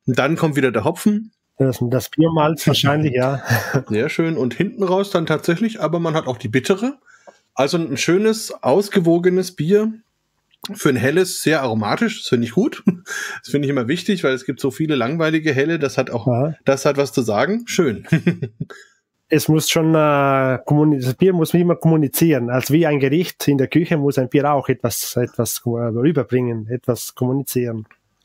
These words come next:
Speaker 1: Und wann hast du dieses Helle zum ersten Mal gemacht?
Speaker 2: Im Jänner, das erste Mal, ja.
Speaker 1: Also ein neueres Bier bei dir in der, in der Palette?
Speaker 2: Ja, ja, die Rezepte habe ich alle ein bisschen verbessert,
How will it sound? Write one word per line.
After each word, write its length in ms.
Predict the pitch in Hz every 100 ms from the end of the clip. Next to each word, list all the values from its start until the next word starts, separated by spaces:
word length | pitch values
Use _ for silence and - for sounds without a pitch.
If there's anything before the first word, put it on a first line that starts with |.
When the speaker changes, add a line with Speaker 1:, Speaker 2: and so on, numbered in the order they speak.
| _
Speaker 1:
Und 120 | 123
wann 160 | 123 143
hast 220 | 151 -
du 40 |
dieses 320 | 139 135 127 -
Helle 200 | 123 156
zum 180 | 143
ersten 340 | 113 117 - 143
Mal 220 | 127 113
gemacht? 400 | 110 131 226 - _ _ _ _ _
Speaker 2:
Im 480 | - 147 147 147 139
Jänner, 440 | - 160 165 120 113 - _ _ -
das 200 | 120 123
erste 240 | 117 120
Mal, 160 | 117 113
ja. 260 | 117 117 - _ _ -
Speaker 1:
Also 180 | 135 131
ein 160 | 135
neueres 420 | 131 139 120 113
Bier 160 | 110 120
bei 140 | 110
dir 160 | 110 113
in 80 | 110
der, 160 | 101 107 _ _
in 80 | 123
der 140 | 113
Palette? 380 | 110 107 104 101
Speaker 2:
Ja, 160 | 131 120 113
ja, 180 | 117 139
die 140 | 139 160
Rezepte 360 | 156 180 175
habe 180 | 147 151
ich 60 | 143
alle 220 | 147 143
ein 80 | 131
bisschen 300 | 143 135 -
verbessert, 720 | 127 156 151 151 - -